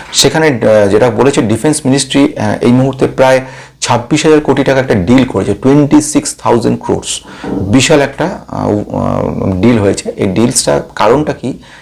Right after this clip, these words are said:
কী ব্যাপারে, কেন, এর ফলে কী লাভ হবে, কী ক্ষতি হবে, সেটা একটু বলা দরকার। সেটা হচ্ছে এসইউ, এসইউ থ্রি হান্ড্রেড এমকেআই যে ইঞ্জিন রয়েছে, ইঞ্জিনটা খুব বেটার জায়গায় নিয়ে যাবে, আত্মনির্ভর ভারত যে সিচুয়েশন তৈরি হচ্ছে বা ডিফেন্স ক্যাপাবিলিটি তৈরি করছে বা সেলফ রিলায়েন্স সিস্টেম তৈরি হচ্ছে,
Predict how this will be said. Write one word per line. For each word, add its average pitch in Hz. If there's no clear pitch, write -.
কী 160
ব্যাপারে, 123
কেন, 131
এর 117
ফলে 127
কী 127
লাভ 110
হবে, 113
কী 123
ক্ষতি 107
হবে, 117
সেটা -
একটু -
বলা 113
দরকার। -
সেটা 127
হচ্ছে 139
এসইউ, 135
এসইউ 156
থ্রি 135
হান্ড্রেড 139
এমকেআই 120
যে 117
ইঞ্জিন 143
রয়েছে, 95
ইঞ্জিনটা 123
খুব 131
বেটার 107
জায়গায় 113
নিয়ে 101
যাবে, 95
আত্মনির্ভর 120
ভারত 117
যে 117
সিচুয়েশন 120
তৈরি 113
হচ্ছে 110
বা 104
ডিফেন্স 117
ক্যাপাবিলিটি 120
তৈরি 113
করছে 107
বা 95
সেলফ 131
রিলায়েন্স 113
সিস্টেম 127
তৈরি 113
হচ্ছে, 98